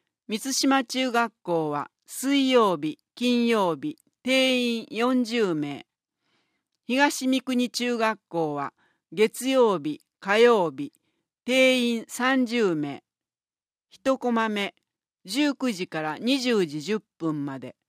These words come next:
二コマ目、二十時十五分から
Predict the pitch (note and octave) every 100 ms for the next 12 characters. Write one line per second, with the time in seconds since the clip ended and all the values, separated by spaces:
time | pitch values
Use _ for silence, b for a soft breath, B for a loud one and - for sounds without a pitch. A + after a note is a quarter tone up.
0 | _ _ _ _ _ - C4 C4 B3 A3+
1 | A3 G#3 G3 - _ _ _ B3+ C4+ C4
2 | A3+ D#3+ D#3 D3+ B3+ A3+ F#3+ F#3+ F3 D#3
3 | D3 D3 C#3+